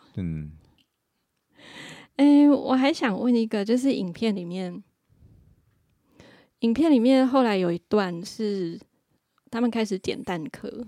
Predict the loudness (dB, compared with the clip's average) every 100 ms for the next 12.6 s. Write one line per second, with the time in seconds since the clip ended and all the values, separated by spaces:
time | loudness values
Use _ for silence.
0 | -18 _ -2 -2 -4 -8 -6 -6 -4 -6
1 | -6 -8 -10 -12 -10 -8 -8 -10 -6 -6
2 | -6 -8 -12 -14 -12 -8 -8 -8 _ -20
3 | _ _ -6 -6 -4 -6 -8 -6 -6 -6
4 | -8 -10 -12 -12 -12 -14 -16 -18 -14 -12
5 | -12 -14 -20 _ -20 -20 _ _ _ 0
6 | 2 0 -2 -6 -8 -6 -6 -4 -6 -6
7 | -6 -6 -6 -8 -10 -10 -12 -12 -12 -14
8 | -14 -14 -14 -16 _ _ _ _ _ -2
9 | 0 0 0 -2 0 -2 0 -2 -2 -8
10 | _ _ _ _ -8 -4 0 2 2 0
11 | 0 0 0 0 -2 -2 -2 -4 -2 -4
12 | -4 -8 -6 -6 -6 -12